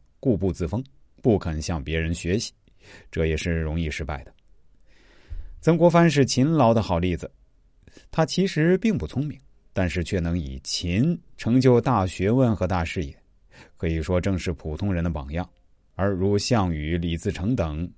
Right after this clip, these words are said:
占尽天时地利，却因为骄傲而败亡。最后我们来学习一下曾国藩的第六戒，那就是“凡办大事，以实为主，以才为辅；凡成大事，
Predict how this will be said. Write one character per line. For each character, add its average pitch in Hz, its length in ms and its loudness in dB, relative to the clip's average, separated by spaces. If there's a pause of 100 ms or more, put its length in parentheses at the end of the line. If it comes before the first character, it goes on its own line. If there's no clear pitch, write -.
(160)
占 160 220 4
尽 127 220 4
天 151 220 0
时 123 160 -2
地 110 160 0
利， 120 180 -2 (280)
却 - 200 -4
因 82 160 -2
为 82 160 0
骄 131 200 2
傲 147 380 0
而 95 120 -4
败 98 180 -2
亡。 76 240 -4 (1600)
最 202 160 4
后 190 160 6
我 143 120 10
们 147 100 6
来 147 100 6
学 143 220 2
习 143 140 -2
一 135 40 0
下 135 160 2
曾 147 160 -2
国 135 160 2
藩 143 160 0
的 123 100 2
第 123 140 0
六 151 240 -2
戒， - 180 -12 (420)
那 80 80 -8
就 76 120 -6
是 - 180 -10 (520)
“凡 113 260 4
办 117 220 4
大 107 240 4
事， 87 340 -2
以 78 280 -4
实 151 340 2
为 139 240 6
主， 95 480 -2
以 82 220 -2
才 107 280 0
为 123 200 2
辅； - 180 -12 (440)
凡 131 280 2
成 147 180 -2
大 139 240 2
事， 101 500 0